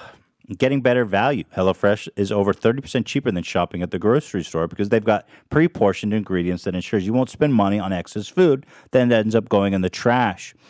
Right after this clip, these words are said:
You know, HelloFresh o-, offers fifty menu and market items to choose from every week, from vegetarian meals to calorie smart choices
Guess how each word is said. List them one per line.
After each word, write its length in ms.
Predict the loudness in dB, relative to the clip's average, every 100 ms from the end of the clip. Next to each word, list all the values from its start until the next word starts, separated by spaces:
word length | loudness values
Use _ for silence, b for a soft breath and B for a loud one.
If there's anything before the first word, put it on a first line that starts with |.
| B B B 0
You 100 | 2
know, 140 | 2
HelloFresh 460 | 2 0 2 0 0
o-, 100 | 0
offers 360 | 0 0 0 -4
fifty 460 | -2 -2 -2 -4 -2
menu 540 | 2 2 2 2 0
and 180 | -2 0
market 340 | 2 0 -2 -2
items 280 | -4 -4 -8
to 80 |
choose 240 | -4 -2 -2
from 180 | -4 -4
every 200 | -4 0
week, 260 | 0 0 -4 B B
from 180 | -4
vegetarian 640 | -2 -2 -4 -2 0 0 0
meals 280 | 2 0 -4 B B
to 100 | -8
calorie 360 | -2 0 0 -2
smart 340 | -2 0 0
choices 460 | 2 0 0 -4 -6